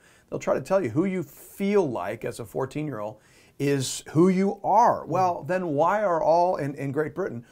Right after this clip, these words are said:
Speaker 1: why are all these mature adult women in their twenties suing their doctors for allowing them to have transgender surgery when they were fifteen years old? Because their feelings change. Uh, a-, as, as indeed I think we can all remember, if you're my age, you can remember,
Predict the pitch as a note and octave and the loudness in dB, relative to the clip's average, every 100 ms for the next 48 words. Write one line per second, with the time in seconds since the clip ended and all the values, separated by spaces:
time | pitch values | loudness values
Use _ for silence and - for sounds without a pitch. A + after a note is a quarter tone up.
0 | _ - B2+ E3+ G3 E3 D#3 E3 D3+ A#2+ | _ -6 2 4 4 6 4 4 2 0
1 | - _ - - B2 A#2+ - F3 F3 G#2+ | -6 _ -18 -8 -4 -4 0 0 2 2
2 | C#3 D3 A#2+ D#3 G3 A2+ G#2 G#2 - E3 | 2 2 2 0 0 -4 -8 -12 -8 -6
3 | G3 G#2+ A2+ _ _ - - G3+ G#3 D#3+ | -6 -8 -10 _ _ -10 -4 0 2 2
4 | B2+ A2+ A2+ B2 D#3+ - G#2 A2 B2 - | 2 0 0 2 2 0 -6 -6 -6 -10
5 | _ _ _ C#3 C#3+ C3+ C#3 D3 D#3 D#3 | _ _ _ 6 8 8 6 4 4 0
6 | D3+ D3 C3+ D3+ C#3+ C3 D3 C3 E3+ D#3+ | 0 -2 -2 -4 -4 -4 -6 -4 -4 -2
7 | D#3 D3+ D3 D3 C3+ E3+ - F3+ F3+ F3+ | -2 0 0 -2 -4 -8 -4 -6 -4 -4
8 | A#3+ - - _ _ _ _ _ - F3+ | -2 -4 -6 _ _ _ _ _ -6 0
9 | F#3 F#3+ F3 - G#3 G#3+ D3+ - - G#3 | 2 2 0 -2 -6 -4 -8 -10 -8 -6
10 | C4 D#4+ B2+ - - - _ _ _ _ | -6 -6 -8 -12 -20 -20 _ _ _ _
11 | _ - - - C3 - - C#3 C3+ - | _ -6 -4 -2 -4 -4 0 0 0 -2
12 | B2+ B2+ C#3+ G3+ G3 E3+ F3 D3+ D3+ C#3+ | -4 -2 -2 -2 -2 -4 -6 -6 -2 -2
13 | G3+ D4+ A#2 C#3+ F#3 - C3 C#3+ C#3 A#2 | -2 -4 -4 -4 -4 -8 -8 -8 -6 -4
14 | D3 A#2 A#2 B2 C3 A#2+ A#2 - A#3 | -4 -4 -6 -8 -8 -8 -4 -2 -2